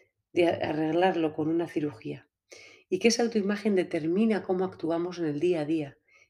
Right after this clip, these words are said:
y que perpetúa esa, esa visión que tenemos de nosotros mismos.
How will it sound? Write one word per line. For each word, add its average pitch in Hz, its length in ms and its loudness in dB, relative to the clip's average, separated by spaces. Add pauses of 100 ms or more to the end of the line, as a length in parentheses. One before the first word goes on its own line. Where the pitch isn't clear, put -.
y 170 80 -8
que 185 140 6
perpetúa 185 880 2 (680)
esa, 180 340 -6
esa - 220 0
visión 165 320 0
que 180 80 0
tenemos 160 320 0
de 160 60 0
nosotros 147 400 -6
mismos. 131 500 -10